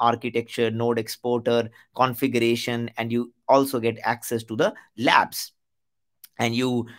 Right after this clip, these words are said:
how to use it in, uh, containers, how to monitor the containers, and then it moves gradually, uh, to the Prom-, prom Q L and how you can use prom Q L, operators, aggregation, subquery, histograms, and then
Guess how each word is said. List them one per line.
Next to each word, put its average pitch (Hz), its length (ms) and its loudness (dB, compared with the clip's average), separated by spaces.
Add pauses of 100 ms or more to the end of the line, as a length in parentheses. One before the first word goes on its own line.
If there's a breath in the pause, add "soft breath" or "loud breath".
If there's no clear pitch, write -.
(120 loud breath)
how 135 240 6
to 139 100 2
use 131 240 2
it 131 140 0
in, 120 260 0
uh, 107 60 -6
containers, 127 640 0
how 110 140 2
to 110 100 -10
monitor 151 420 0
the 120 140 -2
containers, 110 680 -4 (260 soft breath)
and 113 140 -8
then 123 320 0
it 117 200 -8
moves 123 280 -4 (240)
gradually, 117 640 0 (160)
uh, 107 240 -2 (100)
to 113 260 -4
the 107 340 -6 (580)
Prom-, 117 300 -2
prom 135 340 4
Q 127 220 -2
L 165 220 0 (100)
and 104 300 -2
how 117 220 4
you 113 140 -4
can 110 220 -6
use 117 340 -4
prom 127 360 -2
Q 123 220 -4
L, 120 260 0 (360 loud breath)
operators, 123 840 2
aggregation, 123 1080 0
subquery, 120 840 0
histograms, 120 880 -6 (420 soft breath)
and 113 240 -2
then 127 260 2